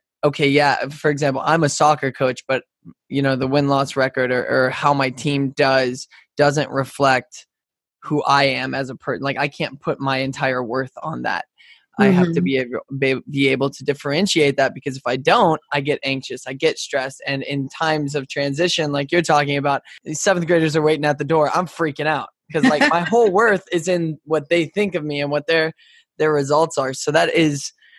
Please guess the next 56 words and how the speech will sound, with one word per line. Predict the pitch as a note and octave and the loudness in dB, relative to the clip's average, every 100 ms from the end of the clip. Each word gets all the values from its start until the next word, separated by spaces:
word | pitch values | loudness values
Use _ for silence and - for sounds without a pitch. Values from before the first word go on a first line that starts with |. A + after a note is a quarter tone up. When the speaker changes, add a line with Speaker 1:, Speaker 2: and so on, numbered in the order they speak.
| _ - | _ -10
Speaker 1:
such | - F#3+ F#3 | 0 0 4
a | E3 D3 | 2 2
healing | - - F#3+ F#3 F3 D3 | -4 -2 2 4 2 -2
thing | D3 D#3+ C#3+ | 0 -2 -2
to | D3 | -2
know, | C#3+ D3 | 0 2
that, | C#3 B2+ _ | 0 -2 _
like, | C3+ C#3 C3+ | -6 -6 -6
just | F3 F#3 | -6 -2
to | A3 | 2
be | G3 | 4
able | F#3+ F3 | 4 2
to | D#3+ | 0
differentiate | D3 E3 E3 F3 F#3+ D#3 C#3 | -6 0 2 2 2 0 2
yourself | C#3+ C#3+ C#3+ | 2 2 0
and | C#3 | 0
say, | E3 | -4
"Look, | E3 D3+ | -2 -2
no, | F3+ G#3+ D3+ | 2 4 4
like, | D3+ D3 - - | 2 0 -4 -6
it's | E3 | -4
a | A3 | -4
transition | A3 G#3 F3 E3+ F3 | 0 0 2 0 0
period. | D#3 D#3 E3 | 0 2 2
I'm | E3+ | 0
gonna | F3 D#3+ | -4 -4
take | D#3+ - | -4 -6
the | |
time | C#3+ C#3 C#3 D3+ | -8 -4 -2 -2
and | C#3 | -4
I'm | C3+ D3+ | -4 -4
gonna | D3 D3+ | -4 -4
get | D3 D3+ | -2 0
my, | D3+ D3 - | 2 2 -2
my | - D3 D3+ | -8 -2 0
ducks | D#3+ F3+ - | 0 0 -2
in | C3+ | -6
a | B2 | -4
row." | G#2 - _ - - _ | -6 -8 _ -20 -20 _
You | E3+ | -6
said | E3+ A#3+ | 0 2
you're | G3+ | 4
an | F3+ D#3+ | 2 2
introvert. | F#3+ - D#3 C#3+ B2 - _ _ _ _ - | 0 2 0 -2 -4 -10 _ _ _ _ -2
Speaker 2:
Yeah. | G3 D#3+ C4+ | 2 2 2
Speaker 1:
Ooh, | C#4+ G#3+ C3+ | 2 2 0
I | A3+ D4 | 2 4
would | A3+ | 4
have | F#3+ | 4
never | F#3+ G#3 G#3+ A3 | 4 4 4 2
guessed | A#3+ C4+ - | 2 0 0
that. | D3 D3+ | 0 2
That's | F#3 - | 0 0
really | G#3 G#3 | 0 2
Speaker 2:
<laughs> | |
Speaker 1:
interesting. | A#3 A3 D#4+ - D#4+ C4+ | -2 -4 -10 -4 -4 -4